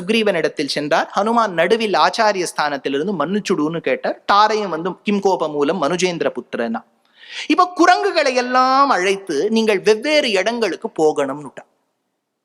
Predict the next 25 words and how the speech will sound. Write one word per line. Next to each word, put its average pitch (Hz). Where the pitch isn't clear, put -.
இது -
வந்து 202
இந்த 156
குரங்குக்கெல்லாம் 226
ஒரு 226
பெரிய 277
ஆப்பர்ச்சுனிட்டியா 190
இருக்கு. -
எல்லா 226
குரங்கோட 226
பத்னி, 196
எல்லா 147
அதுகள்லாம் 170
சொல்றது, 139
"நம் 160
ஹஸ்பண்ட் 175
ஃபாரின் 180
ಹೋಗ್ತಾ 139
ಇದ್ದಾರೆ, 104
ஒரு, 101
அஹ், -
ஆன்சைட் 160
ப்ராஜெக்ட் 147
ಹೋಗ್ತಾ 127
ಇದ್ದಾರೆ" 113